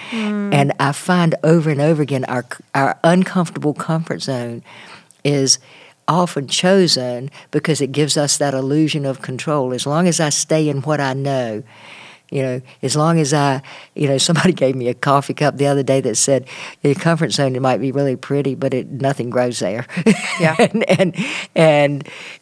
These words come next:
Speaker 2: and, you know, to, to have the courage to step into the unknown, it means I have to have courage and that something's bigger than me. And often I need somebody leading me. I need somebody helping me to know that there is hope,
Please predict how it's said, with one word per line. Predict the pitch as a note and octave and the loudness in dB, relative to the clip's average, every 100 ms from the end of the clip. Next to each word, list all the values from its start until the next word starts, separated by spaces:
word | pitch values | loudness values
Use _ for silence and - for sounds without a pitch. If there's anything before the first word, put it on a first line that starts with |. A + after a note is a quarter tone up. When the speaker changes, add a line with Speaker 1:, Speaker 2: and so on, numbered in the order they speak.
| - | -2
Speaker 2:
and, | - D#3 C#3 - - - _ - - | 4 4 4 -2 -8 -12 _ -14 -10
you | C#3+ F3+ | 2 4
know, | D3+ | 4
to, | C3+ - D3+ C#3 - - - | 2 2 2 2 -4 -20 -2
to | D#3+ | 0
have | C3+ F3 C#3 | 2 0 0
the | |
courage | C#3 - F3+ D3+ - | -2 2 2 2 -2
to | C#3+ | -2
step | - - E3+ E3 | -2 0 0 0
into | C#3+ D3+ | -2 -2
the | C#3 | -2
unknown, | C3+ C3+ B2+ B2 G#2+ G#2+ A2 _ - _ _ _ _ - - | -2 -2 -2 -2 -4 -6 -10 _ -20 _ _ _ _ -20 -16
it | C#3 D3 | -8 0
means | D#3 D3+ D3 | 2 2 0
I | |
have | C3 E3 F#3 - | 0 0 -2 -2
to | |
have | D3+ C#3 | -4 -6
courage | - D3+ C#3 B2 | -4 -2 -2 -2
and | B2+ B2+ B2 - - | -6 -6 -10 -20 -8
that | C3+ - | -6 -2
something's | - E3 - C#3+ A#2+ | -2 -2 -2 -6 -4
bigger | C#3+ C#3 C3 | -4 -2 -4
than | B2+ | -6
me. | B2+ | -6
And | A#2+ | -4
often | C#3 F3+ G3 D#3 | -2 -2 -2 -4
I | C#3+ | -4
need | C#3 C3 | -4 -4
somebody | D3 C3 B2+ A#2 | -4 -4 -4 -4
leading | B2+ C#3+ C#3 A2 | -2 0 0 -2
me. | F2 C2 - - - - | -4 -6 -10 -16 -20 -6
I | C#3+ | -4
need | C#3 C#3 | -2 -2
somebody | - D#3 D3 C#3+ C3+ B2+ - - | -2 -2 -2 -2 -2 -4 -8 -20
helping | - F3 E3 D#3+ | -6 0 0 0
me | C#3+ | 0
to | C3+ | -2
know | C3+ C#3 | 0 0
that | C3 F#2 | 0 -2
there | C3+ C#3 | -2 0
is | C#3 - | 0 -2
hope, | - D#3+ B2 - | 0 2 0 -6